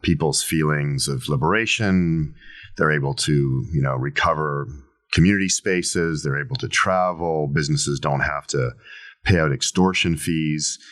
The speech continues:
leading to Bukele's popularity and, and, and receiving the, his, these accolades. But on the other hand, the country is, as you said earlier,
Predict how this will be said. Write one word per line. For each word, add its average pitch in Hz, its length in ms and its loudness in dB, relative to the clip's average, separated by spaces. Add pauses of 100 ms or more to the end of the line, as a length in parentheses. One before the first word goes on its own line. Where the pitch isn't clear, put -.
(240)
leading 85 380 4
to 69 480 -2
Bukele's 71 420 -2
popularity 82 800 0
and, 71 280 0
and, 71 260 -2
and 71 180 -2
receiving 73 400 -2
the, 67 160 -2 (200)
his, 65 260 0
these 67 180 2
accolades. 67 600 0
But 85 180 -4 (100)
on 90 100 0
the 85 100 2
other 120 180 0
hand, 76 500 -2 (120)
the 78 60 0
country 80 440 0
is, 73 420 -2
as 73 140 2
you 76 60 0
said 73 200 -2
earlier, 69 680 -2